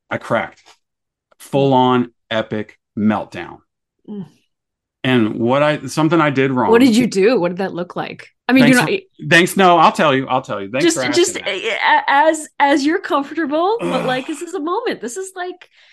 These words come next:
Speaker 1: Yeah, it's ugly.
Speaker 2: this happened to me. It's ha-, like, yeah.
Speaker 1: It's embarrassing. I, I said I had to call you back, but I, I called back a little too quickly. <laughs>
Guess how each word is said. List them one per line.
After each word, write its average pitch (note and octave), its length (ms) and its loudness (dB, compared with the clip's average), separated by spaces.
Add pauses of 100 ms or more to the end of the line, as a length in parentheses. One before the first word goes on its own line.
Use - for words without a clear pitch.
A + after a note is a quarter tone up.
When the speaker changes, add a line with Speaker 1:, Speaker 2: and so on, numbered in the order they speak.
(160)
Speaker 1:
Yeah, A#3+ 160 -2
it's F3+ 100 -2
ugly. G#3 320 2
Speaker 2:
this - 100 -10
happened D#4+ 280 -4
to F#4 40 0
me. E4+ 120 0
It's F#4 320 -2
ha-, A#3 200 -4
like, A3 460 -8
yeah. D4 360 -4 (240)
Speaker 1:
It's D3+ 180 -2
embarrassing. A2+ 720 0
I, A#2+ 240 -4 (180)
I C#3 120 -2
said F#3+ 180 -2
I F3+ 80 0
had F3+ 120 -2
to D#3 60 -4
call E3+ 220 -2
you C#3 80 -2
back, D#3 460 -4 (120)
but C3 160 -2
I, A#2 140 -8 (140)
I C3+ 100 -8
called A2+ 260 -6
back G2 200 -8
a F#2 40 -16
little F#2 200 -16
too - 160 -16
quickly. - 520 -12
<laughs> - 60 -20